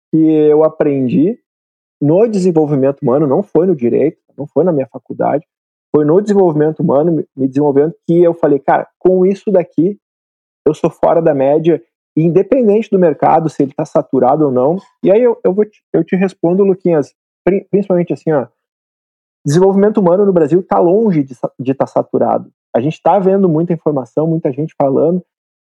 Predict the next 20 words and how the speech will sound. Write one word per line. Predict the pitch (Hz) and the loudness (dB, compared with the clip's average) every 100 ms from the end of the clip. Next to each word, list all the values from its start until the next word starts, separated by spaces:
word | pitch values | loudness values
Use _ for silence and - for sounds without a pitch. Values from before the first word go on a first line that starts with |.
| _ - | _ -2
só | 185 | 0
que | 190 - | -2 -6
tá | - 202 | -6 0
longe | 190 185 214 175 | 2 2 0 -2
de | - | -4
ser | 147 | -6
saturado, | - 147 143 127 143 165 - | -4 -4 0 0 0 -2 -12
porque, | 143 _ - | -20 _ -2
cara, | 170 143 _ _ _ - | 0 -2 _ _ _ -6
ah, | 135 131 131 131 - | -2 -2 -4 -8 -2
ainda | 147 143 185 226 | 0 2 2 0
é | 202 | 0
sabido | 170 143 160 190 | 0 0 0 -2
que | 180 | -4
aqui | 135 - 175 _ _ | -6 -6 -8 _ _
dezesseis | 117 139 160 - 160 185 202 | -8 -4 -4 -2 0 0 -2
por | - 143 | -8 -10
cento | - 147 165 175 139 - | -2 -2 0 -2 -4 -4
da | - | -4
população | 135 - 135 127 143 160 160 | -4 -4 -4 -2 -2 0 -2